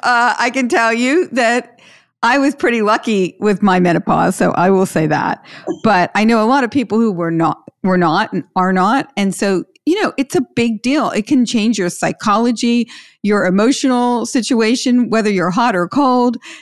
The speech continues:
It can just alter, you know, it can be very fundamentally altering to women, especially in the prime of their careers or in their lives. And no one's ever talked about it. It's like, all, again, it's that historical narrative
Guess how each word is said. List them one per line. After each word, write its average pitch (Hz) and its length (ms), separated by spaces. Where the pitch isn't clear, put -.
It 311 160
can 247 180
just 294 280
alter, 269 520
you 240 200
know, 269 120
it 226 80
can 320 160
be 233 80
very 254 260
fundamentally 226 920
altering 180 500
to 185 120
women, 180 460
especially 302 540
in 208 240
the 170 60
prime 202 640
of 165 160
their 180 240
careers 233 600
or 180 200
in 202 120
their 165 160
lives. 175 500
And 240 120
no 247 140
one's 302 300
ever 233 200
talked 208 380
about 175 260
it. 160 60
It's - 140
like, 196 180
all, 214 300
again, 185 440
it's 196 160
that 202 260
historical 196 580
narrative 180 540